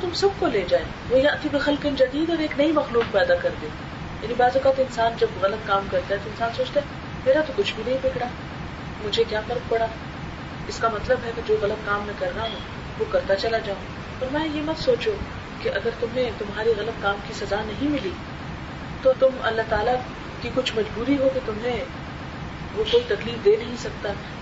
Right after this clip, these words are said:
یا تمہیں پکڑ نہیں سکتا، کیونکہ اللہ تعالیٰ نے دنیا جزا کی جگہ نہیں بنائی، سزا کی جگہ نہیں بنائی، دنیا تو کام کی جگہ بنائی ہے۔ لہذا فرمایا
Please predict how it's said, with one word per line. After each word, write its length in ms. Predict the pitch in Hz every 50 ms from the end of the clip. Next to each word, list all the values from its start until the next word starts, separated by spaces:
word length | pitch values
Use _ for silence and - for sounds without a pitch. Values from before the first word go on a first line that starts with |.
| - -
یا 100 | 226 226 226
تمہیں 200 | - 220 220 240 226
پکڑ 220 | - 180 - 226 247 262
نہیں 140 | 285 277 269
سکتا، 320 | - 254 233 - - - - - - - - - - - - -
کیونکہ 180 | 320 320 320
اللہ 160 | 349 330 311 320
تعالیٰ 240 | 320 320 320 339
نے 60 | 339 339 - -
دنیا 300 | 247 240 247 285 302 302 294 - - - - - -
جزا 280 | 214 214 208 226 226
کی 160 | 269 - 370 339
جگہ 200 | 330 294 277 262 254
نہیں 140 | 233 220 220
بنائی، 280 | 202 202 190 185 185 202 - - - - - - - -
سزا 240 | 247 233 254 277 302 -
کی 80 | 330 254
جگہ 160 | 285 269 262
نہیں 220 | 247 - 226 226 220
بنائی، 260 | - 196 180 175 175 175 - - - - - - - - - - - -
دنیا 260 | - 214 220 254 294 302 294
تو 100 | 302 294 285 -
کام 200 | - 208 226 285 311
کی 80 | - 359
جگہ 220 | 349 311 285 269 262
بنائی 260 | 233 196 175 170 180 180 -
ہے۔ 80 | 214 262 - - - - - - - - - - - - - - - -
لہذا 300 | 247 262 269 269 269 320 302
فرمایا 340 | 302 285 262 269 269 294 370